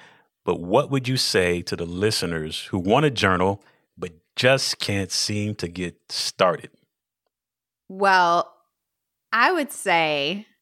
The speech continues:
Speaker 2: and Verbs, I may be speaking for you too, um, <laughs> but, you know,
Speaker 1: Depending on
Speaker 2: you're
Speaker 1: what you'll
Speaker 2: not
Speaker 1: say next.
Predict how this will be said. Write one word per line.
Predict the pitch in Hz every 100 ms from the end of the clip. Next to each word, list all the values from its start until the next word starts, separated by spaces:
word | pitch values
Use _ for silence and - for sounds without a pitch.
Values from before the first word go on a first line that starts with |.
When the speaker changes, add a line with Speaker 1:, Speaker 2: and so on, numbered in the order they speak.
| _
Speaker 2:
and | 196 175 170
Verbs, | 185 190 196
I | 196
may | 196 190
be | 180
speaking | 180 170 - 170
for | -
you | 170 175
too, | 156 - 156 120 180 - - - - -
um, | 185 170 143 156 151 - - _ -
<laughs> | _ _ _ -
but, | 277 277 320 220 185 - - - - - - - _
you | 240
know, | 247
Speaker 1:
Depending | - 156 131
on | 110
Speaker 2:
you're |
Speaker 1:
what | 110 107
you'll |
Speaker 2:
not | 98
Speaker 1:
say | 107 95
next. | 87 85 -